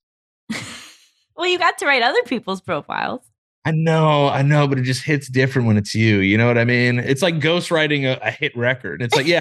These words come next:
Speaker 2: I wrote it, but nobody knows I did."
Speaker 1: <laughs>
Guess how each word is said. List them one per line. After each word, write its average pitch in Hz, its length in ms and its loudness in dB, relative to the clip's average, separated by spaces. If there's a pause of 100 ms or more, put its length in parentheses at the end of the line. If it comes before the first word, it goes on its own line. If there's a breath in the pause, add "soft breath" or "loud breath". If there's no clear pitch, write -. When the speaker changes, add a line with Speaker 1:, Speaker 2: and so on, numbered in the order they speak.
Speaker 2:
I 156 80 0
wrote 160 240 2
it, 135 100 0
but 120 100 -6
nobody 131 240 -2
knows 110 340 0
I 90 80 -6
did." 92 400 -2
Speaker 1:
<laughs> - 1600 -20